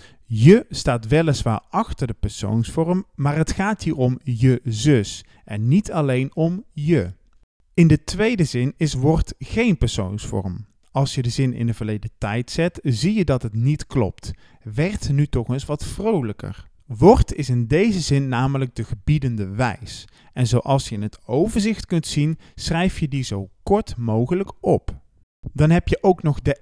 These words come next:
Engelse werkwoorden, zoals faxen, racen en streamen. Vervoeg die werkwoorden zoals je in het Nederlands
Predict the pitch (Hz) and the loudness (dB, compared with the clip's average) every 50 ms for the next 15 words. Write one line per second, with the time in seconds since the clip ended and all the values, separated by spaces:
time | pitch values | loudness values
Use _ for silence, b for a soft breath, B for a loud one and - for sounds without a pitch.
0 | _ - 220 226 190 143 123 107 - 127 113 107 110 104 104 - - - 104 104 | _ -2 0 0 2 0 0 -2 -2 -4 -2 -2 -2 -2 -2 -4 -6 -6 -4 -4
1 | 95 - - - - 135 117 139 147 151 127 120 - - - - - 190 214 - | -4 -6 -10 -10 -6 0 4 6 6 6 6 4 0 -6 -12 -2 -2 -2 -2 -2
2 | - - - 202 202 208 220 185 135 120 120 131 127 127 127 - - - 143 139 | -6 -4 -2 0 -2 -2 -2 -4 -8 -6 -4 -2 0 0 0 0 -2 -4 -4 -4
3 | - - 110 104 101 107 120 - - - - 170 185 175 135 110 98 90 87 85 | -6 -8 -8 -8 -8 -8 -8 -10 -4 -4 -2 0 2 2 2 2 2 -2 -4 -8
4 | - _ _ _ _ _ _ _ - - - 139 127 113 - 180 247 269 - - | -10 _ _ _ _ _ _ _ -12 -2 0 0 2 6 8 10 10 10 8 2
5 | - 175 160 143 151 151 151 151 - - 135 135 139 139 139 131 135 - - 135 | 0 0 0 2 0 -2 -2 -2 -4 -4 -2 -2 0 -2 -2 -6 -4 0 0 0
6 | 135 135 127 - 139 123 120 113 107 110 113 117 123 131 139 143 147 - | 0 0 -4 -2 -2 -2 -2 -2 -2 -2 -4 -2 -2 -2 -2 -2 -4 -4